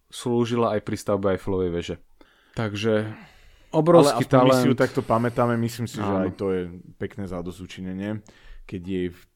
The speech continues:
Speaker 2: tom jej čase sa nedostalo toho, mm, uznania, tak aspoň my si ju takto spomenieme. A spomenieme si aj ďalšie, takže.
Speaker 1: Tak, tak, tak. Čiže vlastne z otcovej knižnice, ukrývajúca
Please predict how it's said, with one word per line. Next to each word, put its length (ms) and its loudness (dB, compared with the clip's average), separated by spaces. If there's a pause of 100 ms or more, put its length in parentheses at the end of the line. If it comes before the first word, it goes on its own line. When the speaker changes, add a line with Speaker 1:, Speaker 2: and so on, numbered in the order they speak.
(300)
Speaker 2:
tom 200 -6
jej 140 -4
čase 300 -8
sa 140 -14
nedostalo 640 -8
toho, 640 -14 (220)
mm, 340 -18
uznania, 480 -8
tak 240 -12
aspoň 480 -16
my 160 -16
si 160 -14
ju 20 -12
takto 300 -18
spomenieme. 560 -16
A 320 -6 (240)
spomenieme 480 -2
si 160 -6
aj 160 -8
ďalšie, 440 -6 (280)
takže. 400 -20 (580)
Speaker 1:
Tak, 220 -10
tak, 160 -10
tak. 160 -10
Čiže 320 -4
vlastne 480 -2 (320)
z 80 -18
otcovej 460 4
knižnice, 840 2 (1200)
ukrývajúca 800 2